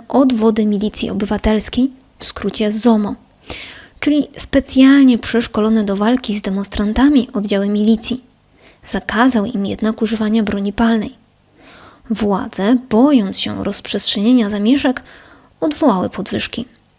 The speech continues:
ale wobec demonstrantów zastosowano represje. Wiele osób aresztowano, zatrzymanych bito, byli też dyscyplinarnie zwalniani z pracy. W Polsce zaczęła rozwijać się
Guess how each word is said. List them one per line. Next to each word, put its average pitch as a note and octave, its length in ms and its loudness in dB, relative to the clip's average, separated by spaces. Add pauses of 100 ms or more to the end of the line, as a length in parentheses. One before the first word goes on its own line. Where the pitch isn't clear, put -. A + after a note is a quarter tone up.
(200)
ale G3+ 480 -2
wobec G3+ 360 -4
demonstrantów A3 840 0 (200)
zastosowano G#3 760 -2
represje. G#3 540 -2 (920)
Wiele G#3+ 480 0
osób - 400 -8
aresztowano, A3 760 0 (300)
zatrzymanych G3+ 680 -2
bito, B3 420 0 (600)
byli E4+ 160 6
też C4+ 320 -2
dyscyplinarnie G#3+ 1000 0
zwalniani G3+ 460 -2
z - 80 -6
pracy. - 420 -2 (1300)
W - 160 -20
Polsce - 680 0
zaczęła C4 420 2
rozwijać C4 460 0
się A#3 200 0